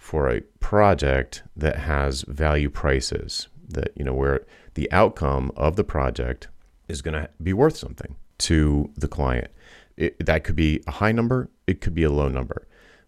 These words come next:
The way value pricing works is that you find, you, you get an idea of what that number might be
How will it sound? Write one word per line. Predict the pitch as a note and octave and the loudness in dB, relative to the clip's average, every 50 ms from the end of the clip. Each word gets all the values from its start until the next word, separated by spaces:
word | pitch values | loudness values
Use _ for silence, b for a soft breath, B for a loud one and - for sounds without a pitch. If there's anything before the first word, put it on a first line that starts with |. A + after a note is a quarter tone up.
| b - | b -6
The | - E2+ | -2 0
way | D#2+ F2 F2 | 2 2 2
value | D#2 F2+ F2+ F#2+ F#2 E2+ | 4 4 4 4 4 2
pricing | - - F2 D#2+ - D#2+ D#2 | 2 0 0 0 0 0 0
works | G2 B2 C#3 C#3 - | 2 0 0 0 -2
is | - D2+ C#2+ C#2 C#2 | -4 -2 -2 -2 -2
that | - C#2+ C#2 - - | -2 -2 -2 -2 -4
you | - F2 | -4 -6
find, | D#2+ - - F#2+ F2+ F2+ F#2 - | -4 -2 0 2 2 2 2 0
you, | F2+ E2+ E2 - | -4 -6 -6 -6
you | - D#2 D#2+ D#2+ D2+ - | -4 -4 -4 -4 -2 2
get | - G2 G2 | 4 4 4
an | G#2 F#2+ - | 4 2 0
idea | - D#2+ D#2 D2+ D2 E2+ F2 E2+ D#2+ | 0 0 0 0 2 2 4 4 4
of | - D2+ C#2+ | 2 0 -2
what | D2 D2+ E2 D2+ | 0 0 2 2
that | - D2+ C#2+ - | 2 2 2 2
number | C#2+ D2+ D2 D2 | 0 0 0 0
might | C#2+ C#2 C#2+ D2 D#2 E2 - - | 0 0 0 0 0 0 -2 -4
be | D2 D2 C#2 C2 C2 C#2+ F2+ G#2 | -4 -2 -2 0 0 -2 -4 -6